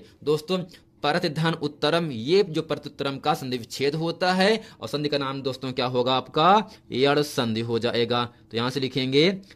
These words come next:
यण संधि। दोस्तों, अगला है स्वागतम, तो यहाँ से होगा आपका सुधन आगतम। सुधन आगतम का मतलब दोस्तों होता है स्वागतम, ये भी आपका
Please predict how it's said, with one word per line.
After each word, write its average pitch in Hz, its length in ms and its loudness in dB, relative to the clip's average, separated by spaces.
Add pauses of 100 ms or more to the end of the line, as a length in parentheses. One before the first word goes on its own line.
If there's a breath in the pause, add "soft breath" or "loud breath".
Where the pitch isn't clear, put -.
(120)
यण 139 320 2
संधि। 123 640 -4 (300 loud breath)
दोस्तों, 156 340 2
अगला 156 300 2
है 175 280 4 (220 loud breath)
स्वागतम, 147 680 0
तो 156 120 0
यहाँ 143 160 0
से 143 100 -4
होगा 135 260 -2
आपका 135 360 -2
सुधन 151 1080 -2 (1200 soft breath)
आगतम। 131 720 0 (280 loud breath)
सुधन 156 720 -4
आगतम 143 460 0
का 185 160 -2
मतलब 151 300 -4
दोस्तों 139 320 0
होता 127 300 -4
है 147 140 0
स्वागतम, 131 640 -4
ये 135 160 0
भी 165 160 0
आपका 131 680 -2